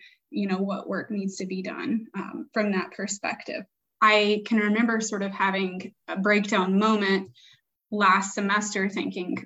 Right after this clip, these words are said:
you know, "But I don't understand. It's incredibly competitive, yet there's so much need. Why aren't we putting all of these,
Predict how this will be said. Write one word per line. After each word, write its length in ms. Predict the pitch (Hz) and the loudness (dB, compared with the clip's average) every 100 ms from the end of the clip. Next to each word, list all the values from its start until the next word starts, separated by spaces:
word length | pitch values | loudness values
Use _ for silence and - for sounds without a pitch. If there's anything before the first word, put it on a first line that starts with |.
| _ - | _ 0
you 120 | 240 | 4
know, 240 | 254 262 | 6 4
"But 180 | 214 - | 2 0
I 120 | 226 | 2
don't 160 | 233 226 | 2 2
understand. 640 | 208 196 - 285 269 180 | 2 -2 0 2 2 2
It's 200 | 170 - | -4 -8
incredibly 1000 | - - - - - 247 262 254 214 214 | -8 -8 -10 -12 -4 2 4 2 2 -2
competitive, 640 | 202 190 - 262 220 170 - | -2 -4 0 0 0 -2 -6
yet 280 | 190 170 - | -6 -6 -6
there's 320 | 202 202 - | -6 -4 -4
so 160 | 226 214 | -2 0
much 360 | 214 196 - | 0 0 -2
need. 580 | 208 202 220 175 - 240 _ _ _ _ - | -2 0 0 0 -2 -8 _ _ _ _ -8
Why 340 | 196 214 214 | 2 4 4
aren't 140 | 233 208 | 4 0
we 140 | 214 | -2
putting 360 | 214 214 202 196 | -2 -4 -4 -2
all 240 | 196 190 | 0 0
of 160 | 196 196 | 0 -2
these, 460 | 196 190 190 190 | -4 -2 -4 -8